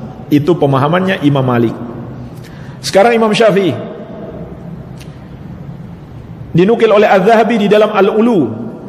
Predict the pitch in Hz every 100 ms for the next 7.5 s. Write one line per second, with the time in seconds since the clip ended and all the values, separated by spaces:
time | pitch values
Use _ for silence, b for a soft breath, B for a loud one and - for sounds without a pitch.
0 | - - 180 196 196 180 196 180 175 170
1 | 165 139 107 - - - - - B B
2 | B B - - 165 180 196 233 196 185
3 | 196 190 190 190 185 196 156 107 - -
4 | B B B B - 170 180 180 190 202
5 | 202 202 185 208 180 - 220 196 175 123
6 | 117 - 175 190 190 202 202 208 208 202
7 | 170 202 208 175 151